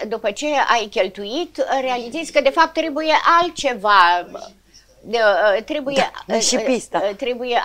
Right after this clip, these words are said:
Speaker 1: altceva, că nu mai e bun materialul pe care l-ai cumpărat, trebuie alt material pentru pistă, da? Uh, uh, uh, așa. Uh, acum, uh,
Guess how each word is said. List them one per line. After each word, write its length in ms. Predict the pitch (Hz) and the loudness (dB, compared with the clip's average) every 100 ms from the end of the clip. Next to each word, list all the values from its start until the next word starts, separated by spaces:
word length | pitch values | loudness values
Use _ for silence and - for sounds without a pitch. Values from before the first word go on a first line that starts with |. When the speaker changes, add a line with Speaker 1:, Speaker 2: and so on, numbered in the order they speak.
| 254 | 4
Speaker 1:
altceva, 680 | 262 262 196 175 175 143 147 - | 2 -2 -6 2 4 6 2 -2
că 100 | 196 190 | -4 -2
nu 120 | 247 | -4
mai 200 | 269 254 | 0 0
e 60 | 233 | 0
bun 220 | 214 240 | -2 2
materialul 540 | 233 226 240 214 233 220 | 2 4 0 2 2 2
pe 100 | 220 | 0
care 240 | 208 202 | 2 2
l-ai 160 | 190 185 | 2 0
cumpărat, 500 | 185 175 160 151 143 - 147 | -2 -6 -2 2 0 -2 -12
trebuie 280 | 202 202 190 | -10 -2 0
alt 220 | 185 170 | 0 -2
material 600 | 143 - 131 127 127 113 | -4 -2 -6 -2 -2 -2
pentru 240 | 143 110 - 113 | -4 -8 -8 -16
pistă, 500 | 117 101 - 98 - 123 | -18 -18 -14 -12 -12 -2
da? 300 | 147 151 - | 2 2 0
Uh, 160 | 127 127 143 | -8 -8 -8
uh, 260 | 101 131 131 | -6 -6 -6
uh, 360 | 113 113 92 87 _ | -8 -6 -8 -12 _
așa. 400 | - 127 - 107 _ - - - - - | -12 -12 -10 -12 _ -20 -20 -20 -20 -12
Uh, 420 | - 196 190 165 - - - - | 0 2 4 2 -2 -12 -20 -2
acum, 280 | - 302 302 | 0 0 2
uh, 800 | 277 269 - _ - 214 196 | 2 0 -16 _ -4 2 2